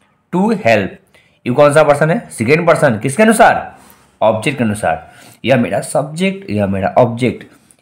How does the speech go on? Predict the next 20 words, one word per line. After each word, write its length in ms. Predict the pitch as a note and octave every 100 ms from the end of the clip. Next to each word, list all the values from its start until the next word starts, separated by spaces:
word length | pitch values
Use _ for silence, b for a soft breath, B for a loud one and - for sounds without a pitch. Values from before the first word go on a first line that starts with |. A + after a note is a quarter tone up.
| -
You 160 | B2+ C#3
सेकंड 320 | B2+ C#3 D3+
पर्सन, 180 | D3 E3
ऑब्जेक्ट 440 | E3 G#2 G#2+ D3+
के 40 |
अनुसार 180 | D3 D3+
मी 220 | C3 C3
है 80 | D3+
तो 80 | F#2+
क्या 100 | A2
हो 60 | G2+
जाए? 100 | F2
मी। 140 | E2 F2+ _ _ _
क्लियर 200 | - D#3+
है? 280 | E3+ G3+ - _ _ _ -
नेक्स्ट 180 | B2+ C3+
देखिएगा, 340 | F2+ - E2 E2 _ _ _ _ _ _ _ _ _ _ _ _ _ _ _ _ _ _ _ _ _ _ _ _ _ _ _ _
अंकित, 500 | D#3 F3+ B2 G#2+ - _ _ _ _ _ _ _ _ _ _ _ _ _ _ _ _ _ _ _ _ _ _ _ _ _ -
Ankit 420 | C#3 D3 F#3+ -
said 140 | A2